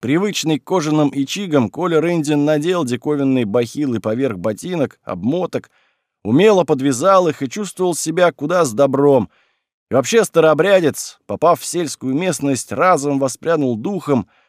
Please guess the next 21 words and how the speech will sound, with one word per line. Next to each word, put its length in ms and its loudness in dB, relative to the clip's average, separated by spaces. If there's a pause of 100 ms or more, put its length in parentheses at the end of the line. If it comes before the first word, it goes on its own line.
(260)
и 80 -10
до 120 0
такого 420 2
дошел 420 0
уровня 400 2
бодрости, 600 0
что 200 -8
даже 240 0
пихнул 440 -4
плечом 460 -2
девчонок. 720 2 (280)
Те 180 -6
кучей 320 -6
свалились 580 0
в 80 -14
снег. 460 -2 (420)
"О, 440 2
дубина 640 -2
стаиросовая!" — 840 -2 (180)
ругались 420 -4
девчонки. 580 -12